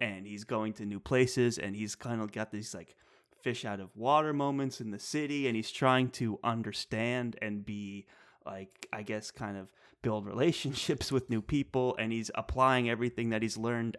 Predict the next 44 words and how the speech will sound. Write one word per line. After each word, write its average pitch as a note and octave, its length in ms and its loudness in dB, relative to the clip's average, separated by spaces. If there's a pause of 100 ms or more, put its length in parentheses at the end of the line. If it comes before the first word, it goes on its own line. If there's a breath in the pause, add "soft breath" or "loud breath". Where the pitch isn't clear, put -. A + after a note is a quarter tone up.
out, A2 260 -4 (420 soft breath)
like, G#2 360 -8 (240)
in C#3 140 6
the A2 80 4
North C3 640 4 (380 soft breath)
in A2+ 340 4
a A2 100 2
more, A2 380 2
quote, G#2+ 380 4
"civilized G#2 840 4
city." G#2+ 640 4
And A2+ 180 2
it's A2+ 160 -4
those B2 460 2
kind A#2 320 -2
of G#2 160 -2
musings B2 540 2
that G#2+ 160 2
he A#2+ 100 2
has A2 420 2
and A#2+ 220 -4
the A2 80 0
way A2+ 220 0
the A2+ 120 -2
characters A2+ 540 -2
in G2+ 80 -6
the G#2 80 -4
city A2 320 0
react G#2+ 440 0
to A2 80 -6
him A2 260 -4
that G#2 180 -4
add A2 240 0
to A#2+ 80 -8
his G2+ 180 -6
voice. A2 380 -2
And A2 80 -2
it's A2 120 -2
all A#2+ 200 2
through A#2 220 0
this A2 140 -2
committed A2+ 520 0
perspective G2+ 680 -6
of G2+ 140 -4